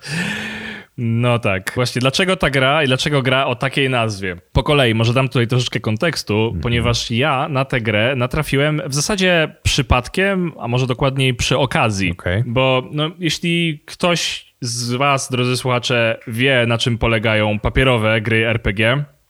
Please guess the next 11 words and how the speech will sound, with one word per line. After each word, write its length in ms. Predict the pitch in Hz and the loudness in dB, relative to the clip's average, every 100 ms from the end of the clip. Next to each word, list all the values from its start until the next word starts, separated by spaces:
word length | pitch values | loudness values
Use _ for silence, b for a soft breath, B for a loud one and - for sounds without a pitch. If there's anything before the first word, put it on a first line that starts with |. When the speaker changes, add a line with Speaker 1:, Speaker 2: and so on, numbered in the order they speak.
| - - 123 | -16 -10 -2
Speaker 1:
najbardziej 460 | 120 127 120 123 | 0 2 2 0
znanym 420 | 110 127 117 110 | 2 2 2 2
ich 140 | 107 - | 0 0
reprezentantem 840 | 117 113 117 113 113 110 110 104 | -2 0 0 2 2 2 0 0
jest 320 | 101 101 - | 0 -2 -2
Dungeons 480 | 120 117 110 107 104 | 0 2 2 0 0
and 100 | 104 | 0
Dragons, 520 | 110 104 117 139 - - | 0 2 0 -2 -6 -4
no 140 | 147 | -4
to 80 | 220 | -2
właśnie 340 | 233 - 226 | -2 -2 -6